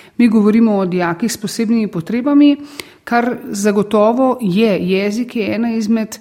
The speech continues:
težav, s katero se soočajo. Eh, šolska zakonodaja je v tem oziru zelo toga, zato ker v polo-, prvi polovici leta naj bi vsi ta tečaj naredili.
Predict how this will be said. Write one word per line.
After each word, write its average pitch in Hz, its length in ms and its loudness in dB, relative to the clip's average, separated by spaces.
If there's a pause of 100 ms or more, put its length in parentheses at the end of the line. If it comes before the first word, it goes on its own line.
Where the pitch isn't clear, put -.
(360)
težav, 190 560 2
s - 100 -4
katero 190 440 0
se 175 500 -4
soočajo. 170 720 -6 (880)
Eh, 185 260 4
šolska 262 440 0
zakonodaja 233 760 2
je 254 180 2
v 208 120 -2
tem 254 260 0
oziru 247 380 2
zelo 226 280 2
toga, 202 520 0 (220)
zato 196 500 -2
ker 220 220 -2 (100)
v 208 160 -2
polo-, 196 240 0 (180)
prvi 233 220 2
polovici 208 520 0
leta 190 280 -2
naj 185 180 0
bi 190 140 -4
vsi 196 260 -6
ta 175 140 -6
tečaj 175 380 -6
naredili. 180 580 0